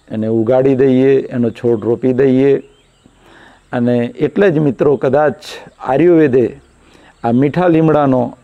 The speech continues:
આપણી રસોઈમાં ભરપૂર ઉપયોગ કરવાની છૂટ આપી છે.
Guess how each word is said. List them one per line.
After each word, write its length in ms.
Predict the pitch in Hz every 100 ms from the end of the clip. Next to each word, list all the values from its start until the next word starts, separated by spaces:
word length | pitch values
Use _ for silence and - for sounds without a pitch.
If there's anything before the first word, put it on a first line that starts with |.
| -
આપણી 300 | 117 120 135
રસોઈમાં 760 | 127 - 175 160 147 127 117 - - _ _ _ - 107
ભરપૂર 640 | 143 135 - 202 196 - -
ઉપયોગ 480 | 131 - 180 190 160
કરવાની 600 | 156 151 131 139 135 131
છૂટ 380 | - - 202 180
આપી 360 | 123 131 113
છે. 300 | - 110 147